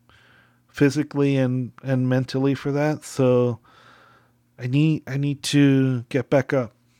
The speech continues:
get back up in pace. So I see a lot of people's, uh, builds, and it's really inspiring,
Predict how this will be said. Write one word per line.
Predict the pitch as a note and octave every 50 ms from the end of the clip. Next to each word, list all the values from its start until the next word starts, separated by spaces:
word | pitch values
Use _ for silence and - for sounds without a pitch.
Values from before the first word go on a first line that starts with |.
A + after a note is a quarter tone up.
| _
get | - C3+ B2
back | - C#3 B2+ - -
up | C3+ B2+ -
in | C3 B2
pace. | - - B2+ C3 B2 G#2+ - - - - - _ _
So | _ - - C3 B2+ A#2 A2+ A2 A2 - _ _ _ _ -
I | - C3+
see | B2+ - - D#3 D3+
a | D3
lot | C#3+ C#3 C#3 C#3 C#3
of | C3
people's, | - D3 C#3+ - C#3 C#3+ C#3 B2+ -
uh, | D3 C#3 C3
builds, | B2+ B2 C#3+ D3 C#3+ C#3 C#3+ C3+ B2+ -
and | C3 B2+ B2
it's | B2 A2+ - - - - _ _ - - - - _ _
really | - C#3+ C#3+ C#3+ C#3+
inspiring, | C3+ C3 B2 - - C#3 C3+ C#3 C#3 C#3 C#3 C#3 C#3 C#3+ D3+